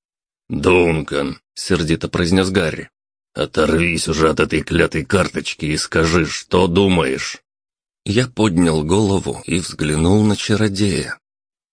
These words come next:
Лайонел де Камп, лорд-наместник Фарнелла, устраивал в мэрии большой прием. В списке гостей были видные политики, чиновники, бизнесмены, артисты и вся местная знать,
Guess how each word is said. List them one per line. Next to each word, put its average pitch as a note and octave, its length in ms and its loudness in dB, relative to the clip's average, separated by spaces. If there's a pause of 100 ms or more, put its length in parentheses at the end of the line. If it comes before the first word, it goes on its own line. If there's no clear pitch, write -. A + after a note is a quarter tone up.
(240)
Лайонел D#2+ 720 2
де E2+ 120 2
Камп, A#2+ 440 -2 (100)
лорд-наместник E2+ 840 0
Фарнелла, D2 640 -4 (140)
устраивал G#2 600 0
в F2 140 2
мэрии G#2+ 380 2
большой G2+ 400 -2
прием. G#2 640 -4 (400)
В - 80 -14
списке - 420 -8
гостей - 400 -4
были E2+ 240 2
видные D#2+ 400 2
политики, - 800 -4 (160)
чиновники, D#2 720 0
бизнесмены, E2+ 800 0
артисты F#2+ 720 -2
и - 240 -6
вся - 240 -6
местная G2+ 500 0
знать, G2 480 -2